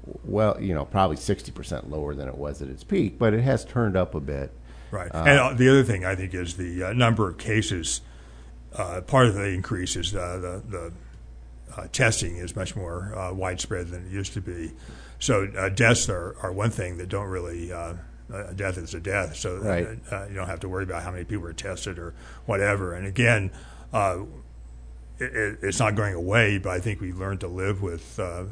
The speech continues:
Speaker 2: uh, things that probably would have been unacceptable, uh, six months ago.
Speaker 1: I, I told my wife, I said, "If someone would have told me six months ago I would be wearing a mask most of the time when I go out."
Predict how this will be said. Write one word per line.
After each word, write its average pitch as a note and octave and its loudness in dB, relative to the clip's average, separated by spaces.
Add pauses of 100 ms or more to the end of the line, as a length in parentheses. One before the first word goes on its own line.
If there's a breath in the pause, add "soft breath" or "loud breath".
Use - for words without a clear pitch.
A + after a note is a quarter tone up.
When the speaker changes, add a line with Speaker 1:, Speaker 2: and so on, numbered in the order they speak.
(380)
Speaker 2:
uh, G2 -6
things G2+ -4
that G2 -8
probably F2 -4
would F2+ -6
have F2 -8
been F#2+ -4
unacceptable, F2+ -4 (400 loud breath)
uh, F2+ -4
six - -2
months A2 -2
ago. F#2 -4 (180)
Speaker 1:
I, A2 2 (100)
I F#2+ 6
told F#2 2
my F2 2
wife, G2+ 4
I F2+ -4
said, E2 -4
"If E2 -6
someone A2+ 4
would G2+ 2
have F#2 -2
told G2+ 0
me G#2 2
six - -8
months G2+ -4
ago E2+ -4
I E2+ 0
would F2 -2
be E2+ -2
wearing E2+ 0
a D#2 -6
mask F2 -2
most F#2 0
of F2 -4
the E2 -4
time F2 2
when E2 -2
I D#2+ -2
go E2 0
out." E2+ 0